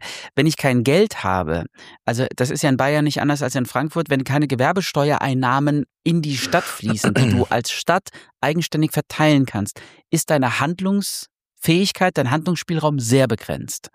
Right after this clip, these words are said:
Speaker 2: Mhm.
Speaker 1: Und deswegen, was machst du dann? Bist du dann darauf angewiesen, dass Menschen aus deiner Stadt spenden, dass man Crowdfunding macht, Graswurzelbewegung? Ich habe ein hohes Faible dafür,
Speaker 2: Mhm.
Speaker 1: aber das ist ein ungleich höherer, ähm,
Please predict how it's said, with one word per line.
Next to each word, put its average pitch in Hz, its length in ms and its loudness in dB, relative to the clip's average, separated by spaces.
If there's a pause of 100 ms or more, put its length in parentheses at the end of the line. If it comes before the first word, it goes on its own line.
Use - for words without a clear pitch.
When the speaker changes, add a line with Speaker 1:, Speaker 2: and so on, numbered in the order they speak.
Speaker 2:
Mhm. - 40 -14 (560)
Speaker 1:
Und 143 100 2
deswegen, 156 380 0
was - 220 -4
machst 180 380 0
du 117 140 0
dann? 95 340 -2 (240)
Bist 156 160 0
du 175 60 -2
dann 156 120 4
darauf 143 340 0
angewiesen, 147 460 -2
dass 127 220 -4
Menschen 135 360 0
aus - 160 -2
deiner 131 220 -2
Stadt - 240 -8
spenden, 123 760 -2 (460)
dass 139 200 0
man 135 300 2 (120)
Crowdfunding 170 760 0
macht, - 440 -4
Graswurzelbewegung? 170 1200 0
Ich - 160 -4
habe 143 160 -4
ein 123 160 -2 (360)
hohes 147 280 4
Faible 226 260 2
dafür, 113 380 -2
Speaker 2:
Mhm. - 80 0
Speaker 1:
aber 120 160 0
das - 160 -2
ist - 220 -6 (280)
ein 143 220 0
ungleich 180 440 0
höherer, 147 520 4 (420)
ähm, 127 480 2